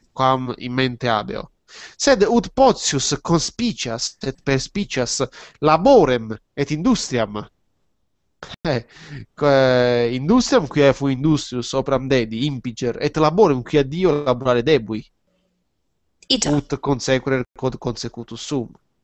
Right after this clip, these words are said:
Speaker 1: Cum igitur essem in plurimis causis et in principibus patronis quinquennium fere versatus,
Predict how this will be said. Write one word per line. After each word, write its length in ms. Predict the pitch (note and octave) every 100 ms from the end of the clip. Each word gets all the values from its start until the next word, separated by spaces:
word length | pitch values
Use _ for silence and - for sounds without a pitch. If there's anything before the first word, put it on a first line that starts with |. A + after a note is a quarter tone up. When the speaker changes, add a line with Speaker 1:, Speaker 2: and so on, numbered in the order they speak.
| _ _ _ _ _ _ _ - - - -
Speaker 1:
Cum 340 | D4 D#4 G#3+ - -
igitur 840 | G#3 F3+ D3 C3 C3+ - C3 -
essem 720 | D3+ D3+ - - B2 A2+ A2+ - -
in 240 | C3+ A#2+
plurimis 640 | C3 D3 E3 D3 C3 - -
causis 800 | D#3 C3+ G#2 D#3+ - G#2 - - - - - -
et 220 | C#3+ D3 D#3
in 180 | C#3+
principibus 880 | A#2+ C3+ C3+ A#2+ - D3+ D3 C#3+ -
patronis 600 | - E3 - E3+ C#3 A#2
quinquennium 640 | - A2 G#2 D3 C3+ A#2
fere 260 | A2 C3 B2
versatus, 720 | A#2+ - A#2+ G2+ - B2 -